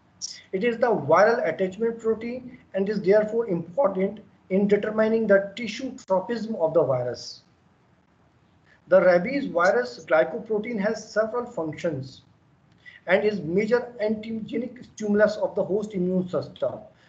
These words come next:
Means if the virus infects the body, the host defense mechanism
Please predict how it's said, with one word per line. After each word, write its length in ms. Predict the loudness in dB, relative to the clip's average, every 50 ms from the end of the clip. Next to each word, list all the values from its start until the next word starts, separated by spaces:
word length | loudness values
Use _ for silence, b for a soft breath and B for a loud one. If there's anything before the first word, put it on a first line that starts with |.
| b 2
Means 460 | 4 4 4 4 2 -2 -6 -12 -8 _ 0
if 120 | 2 4
the 120 | 4 4
virus 480 | 4 4 4 4 4 4 2 0 -4 -6 -4
infects 440 | -4 -4 -4 -4 -6 -8 -8 -4 -2
the 100 | -2 -2
body, 340 | 0 0 0 0 0 -2
the 120 | 0 -2 -2
host 460 | -2 -4 -6 -6 -6 -8 -12 -14 -10
defense 440 | -8 -8 -8 -6 -6 -8 -8 -8 -10
mechanism 840 | -8 -6 -6 -6 -6 -6 -6 -2 0 0 0 2 2 0 0 0